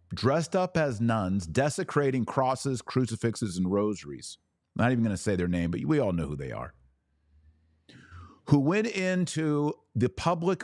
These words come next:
arena and mocked Catholicism, mocked the consecrated life for women, and mocked our Catholic faith. And there's only one bishop in the whole United States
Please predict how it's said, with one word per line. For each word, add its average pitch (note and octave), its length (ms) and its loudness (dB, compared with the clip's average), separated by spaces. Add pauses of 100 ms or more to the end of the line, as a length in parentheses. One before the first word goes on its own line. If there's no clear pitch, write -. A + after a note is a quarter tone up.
arena A#2+ 600 0
and G2+ 180 2
mocked A#2+ 540 0
Catholicism, A2 960 -2 (460)
mocked B2+ 420 2
the A#2+ 80 0
consecrated A2+ 640 0
life G2 280 0
for F#2 120 -2
women, G#2 500 0 (1200)
and F#2+ 140 6
mocked G#2+ 320 0
our F2+ 100 2
Catholic C#2+ 440 -4
faith. B1 320 -6 (480)
And E2+ 100 -2
there's E2 120 -2
only F#2+ 340 0
one A2 1200 0 (200)
bishop - 560 -4 (960)
in E2+ 160 2
the D#2 100 2
whole G3 460 2
United D3 520 0
States - 680 -4